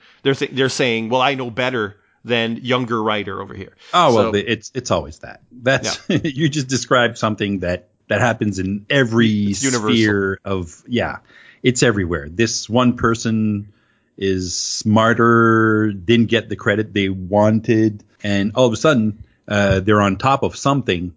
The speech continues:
Speaker 2: and once they're on top, oh, they're gonna get credit for everything.
Speaker 1: Right.
Speaker 2: Or they're gonna, you know, so that's, it's, it's a very common tale.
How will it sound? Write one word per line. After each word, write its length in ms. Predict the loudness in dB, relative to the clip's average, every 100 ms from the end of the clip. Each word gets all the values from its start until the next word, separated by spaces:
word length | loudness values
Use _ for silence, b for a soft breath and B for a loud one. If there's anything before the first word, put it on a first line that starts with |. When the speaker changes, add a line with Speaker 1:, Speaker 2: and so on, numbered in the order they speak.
| -8
Speaker 2:
and 200 | -4 0
once 240 | 0 0 0
they're 140 | 0
on 160 | 0 -2
top, 440 | 0 0 -2 -10 -10 0
oh, 200 | 2 4
they're 220 | 2 0
gonna 180 | 0 -2
get 180 | -4 -4
credit 280 | -6 -6
for 160 | -6 -8
everything. 280 | -8 -12 _ -12
Speaker 1:
Right. 160 | -8 0
Speaker 2:
Or 160 | 2
they're 220 | 4 4 4
gonna, 440 | 2 0 -2 -6 -8
you 160 | -6
know, 220 | -6 -8 -6
so 280 | 0 0
that's, 300 | 0 -4 -6
it's, 320 | -6 -8 -8 -6
it's 180 | -2 0
a 60 |
very 200 | 2 2
common 300 | 0 -4 -4
tale. 260 | -8 -14